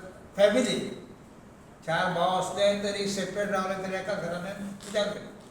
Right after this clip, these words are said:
गणपती पुजताना सहजासहजी सेपरेट जायना,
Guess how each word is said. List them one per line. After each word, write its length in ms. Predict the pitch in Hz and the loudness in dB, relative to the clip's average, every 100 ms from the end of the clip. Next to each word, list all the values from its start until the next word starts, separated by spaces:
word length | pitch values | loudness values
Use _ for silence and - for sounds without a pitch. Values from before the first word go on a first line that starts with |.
| - - - | -20 -18 -8
गणपती 340 | 190 202 202 208 | 0 0 0 -4
पुजताना 680 | - - - 196 196 202 - - - | -8 -10 -4 -4 -4 -6 -10 -14 -14
सहजासहजी 760 | - 170 175 202 196 175 170 | -6 -4 0 -2 -2 -4 -6
सेपरेट 400 | - 170 160 170 | -8 -8 -8 -8
जायना, 420 | 175 185 185 - | -6 -4 -4 -6